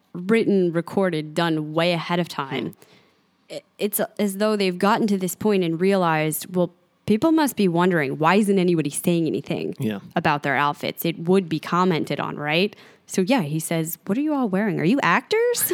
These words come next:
Speaker 1: <laughs> So the group goes to investigate, and finding little in Becca's bedroom, other than proof she's paranoid, Yaz returns and reveals the information she found about the mud tendrils.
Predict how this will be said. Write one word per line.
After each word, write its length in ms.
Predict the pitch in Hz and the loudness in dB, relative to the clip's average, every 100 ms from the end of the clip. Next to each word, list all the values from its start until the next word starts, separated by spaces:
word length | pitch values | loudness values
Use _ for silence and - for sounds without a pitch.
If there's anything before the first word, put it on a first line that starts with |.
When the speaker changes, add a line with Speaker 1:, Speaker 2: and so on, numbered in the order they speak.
| 147 - | -4 -2
Speaker 1:
<laughs> 120 | 359 - - _ _ | -2 -4 -12 _ _
So 140 | - | -8
the 80 | 302 | -4
group 300 | - 440 - | -2 -2 0
goes 260 | 277 285 - | 2 2 0
to 120 | 277 | 2
investigate, 760 | 220 185 180 - 170 147 143 - | 2 4 0 0 -4 -2 -2 2
and 160 | 185 | 0
finding 460 | - 247 320 330 202 | 2 2 2 2 2
little 260 | 196 190 | 0 2
in 120 | 180 170 | 2 2
Becca's 340 | 160 175 160 | 0 0 -2
bedroom, 580 | 165 160 151 143 160 233 - | 0 0 0 -2 0 -2 -4
other 240 | - 170 165 | -4 -2 0
than 280 | 151 147 156 - | -2 -4 -6 -8
proof 240 | 160 147 | -6 -6
she's 240 | - - | -6 -8
paranoid, 760 | - 262 277 220 185 180 180 196 - - - _ - | -6 -2 0 0 0 0 -2 -4 -10 -20 -20 _ -2
Yaz 320 | 262 330 349 | 0 0 0
returns 460 | 330 - 196 196 | -2 0 2 2
and 120 | 185 175 | 0 0
reveals 440 | 170 180 220 233 | -2 0 0 -2
the 160 | 202 180 | -2 -2
information 600 | 175 175 175 220 220 214 | -2 -2 0 0 0 -2
she 240 | - 339 | 0 0
found 420 | - 170 156 151 - | 0 -2 0 -2 -2
about 280 | 160 147 | -2 0
the 60 | 151 | -2
mud 300 | 170 190 175 | 0 0 0
tendrils. 640 | 170 95 - - - - | -4 -4 -6 -10 -10 -10